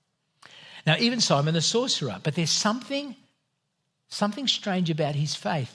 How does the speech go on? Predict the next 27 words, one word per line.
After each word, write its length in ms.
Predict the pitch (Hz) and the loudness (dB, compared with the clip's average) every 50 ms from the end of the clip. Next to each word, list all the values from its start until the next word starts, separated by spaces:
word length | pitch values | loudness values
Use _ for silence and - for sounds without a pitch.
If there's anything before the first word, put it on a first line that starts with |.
| - _ | -10 _
Look 120 | 196 208 196 | -4 -4 -2
at 60 | 185 | -2
verse 260 | 160 170 160 147 - | 0 0 0 0 0
eighteen. 500 | 160 147 139 139 - 156 143 135 117 104 - - _ _ _ _ _ _ _ _ _ _ - - | -2 -2 -2 -4 -4 -6 -6 -6 -6 -10 -14 -20 _ _ _ _ _ _ _ _ _ _ -10 -4
When 140 | - 190 185 | -2 0 2
Simon 380 | - - 254 277 294 294 277 226 | 2 2 2 2 2 0 0 0
saw 280 | - - - 214 202 185 | 0 2 2 2 2 2
that 180 | 185 175 147 | 0 0 0
the 80 | 175 170 | 0 0
Spirit 380 | - - - - 208 202 196 | 0 0 0 0 0 0 0
was, 360 | 185 175 156 135 127 147 - - | 0 0 -2 -2 -2 -4 -4 -2
uh, 160 | 160 143 139 | 0 0 0
given 340 | 135 123 170 175 151 156 151 | 0 0 0 2 2 0 0
at 180 | - 156 147 - | 0 -2 -2 0
the 80 | 147 | 2
laying 320 | 143 143 143 139 143 143 135 | 2 4 4 2 2 0 0
on 100 | 135 131 | 0 -2
of 140 | 123 113 | -2 -2
the 100 | 120 127 | -4 -4
apostles' 520 | 123 - - 139 131 123 - 131 113 - - | -4 -4 -2 -4 -4 -2 -4 -6 -6 -6 -6
hands, 500 | - 175 180 170 151 135 151 165 - - - - - - | -2 -2 0 0 0 -2 -2 -4 -6 -10 -14 -18 -18 -10
he 160 | - 285 302 | -8 -6 -6
offered 360 | - 156 135 - - 147 127 | -4 -4 -6 -4 -4 -4 -2
them 120 | 156 147 139 | -2 0 0
money 280 | 135 147 165 180 180 | 2 2 2 0 0
and 100 | 165 147 | -2 -2
said, 380 | 127 - - 147 131 135 147 | -2 -4 -2 -2 -2 -2 -4